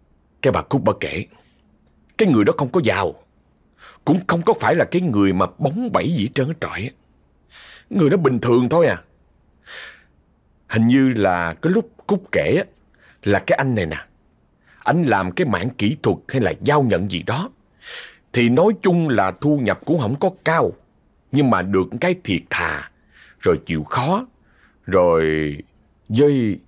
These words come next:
thương bà Loan này ra mặt. Cái kiểu mà đàn ông không biết nói mấy cái lời màu mè đó. Nhưng mà cái bữa nào mà tan ca á, hay là đi làm về gì đó,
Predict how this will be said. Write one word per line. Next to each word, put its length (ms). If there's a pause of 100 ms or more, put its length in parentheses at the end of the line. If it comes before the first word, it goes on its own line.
(340)
thương 180
bà 100
Loan 200
này 140
ra 100
mặt. 180 (960)
Cái 180
kiểu 180
mà 140
đàn 220
ông 220
không 260
biết 200
nói 240
mấy 100
cái 140
lời 160
màu 240
mè 360
đó. 100 (880)
Nhưng 180
mà 80
cái 160
bữa 240
nào 200
mà 120
tan 340
ca 300
á, 120 (500)
hay 160
là 80
đi 240
làm 260
về 360
gì 140
đó, 120